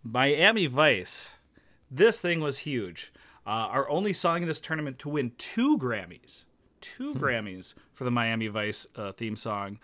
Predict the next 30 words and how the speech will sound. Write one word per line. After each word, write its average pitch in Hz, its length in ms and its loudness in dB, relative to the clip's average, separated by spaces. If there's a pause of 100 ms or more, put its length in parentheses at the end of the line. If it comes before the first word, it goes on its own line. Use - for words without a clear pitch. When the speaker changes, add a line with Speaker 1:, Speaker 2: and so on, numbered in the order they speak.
(460)
Speaker 1:
uh, 113 460 0
went 139 240 4
to 185 100 -2
number 190 280 2
one. 180 480 0
Uh, 120 360 -2
it 120 240 -6
was, 117 520 -4
uh, 110 300 -6 (360)
one 139 160 -2
of 139 100 -2
the 139 80 2
most, 147 460 -2
uh, 131 260 -8
up 170 120 0
until 196 260 0
the 143 80 -2
Harlem 185 480 -2
Shake, - 580 -4 (400)
it 120 220 -4
was 127 300 -2
the 123 100 -4
most 120 440 -2
recent, 127 640 -4
uh, 107 300 -6
lyricless 127 1000 -4
song 127 440 -8
to 113 120 -12
go 110 280 -4
to 110 360 -10